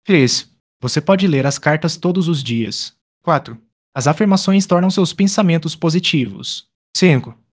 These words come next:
sorria e acredite no que você lê. O que são cartas de afirmação? Entendendo as cartas de afirmação. Cartas de afirmação são como pequenos bilhetes mágicos que você pode fazer para lembrar coisas boas sobre você mesmo.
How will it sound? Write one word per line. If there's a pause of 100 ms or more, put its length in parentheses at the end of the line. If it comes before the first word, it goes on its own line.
(120)
sorria
e
acredite
no
que
você
lê. (360)
O
que
são
cartas
de
afirmação? (380)
Entendendo
as
cartas
de
afirmação.
Cartas
de
afirmação
são
como
pequenos
bilhetes
mágicos
que
você
pode
fazer
para
lembrar
coisas
boas
sobre
você
mesmo.